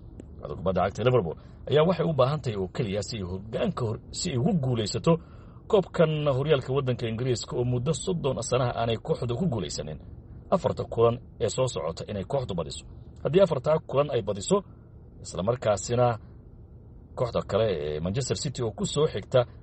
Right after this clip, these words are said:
aanay dhibco kala luminin, waxaa markaasi suuro gelaysa in ay kooxda kubadda cagta ee Liverpool koobka ku guulaysan doonto maalinta Sabtida ah ee koob iyo labaatanka bisha March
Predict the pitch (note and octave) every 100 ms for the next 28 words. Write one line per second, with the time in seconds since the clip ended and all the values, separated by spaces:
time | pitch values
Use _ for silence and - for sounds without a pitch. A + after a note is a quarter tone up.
0 | - - B2+ D3 C#3 C3+ F3 - E3 C3+
1 | D#2+ D#2 C#2+ - - - - - - -
2 | - G2 - E2+ F#2+ F2+ G#2 G#2+ F#2 E2+
3 | - C#2+ - - - - - G2 F#2 E2+
4 | D2+ - - - F#2 E2 - F2+ E2+ D2+
5 | E2 - D#2+ D2 C2+ - - - E2 D2
6 | C#2+ B1+ G1+ - - - - C3+ C#3+ F#2+
7 | D#2+ C#2+ - - - - A#2 F#2 G2+ F3+
8 | D3+ B2+ A#2 - E3 A2 F#2+ B2 A2+ A#2+
9 | F#3 E3 C3 A#2+ - D3+ D#2 C2 - -
10 | - - - - A2 G2 - C#3 G#2+ F#2+
11 | F#2+ - A#2 G2+ B2+ A2 G#2+ E2+ -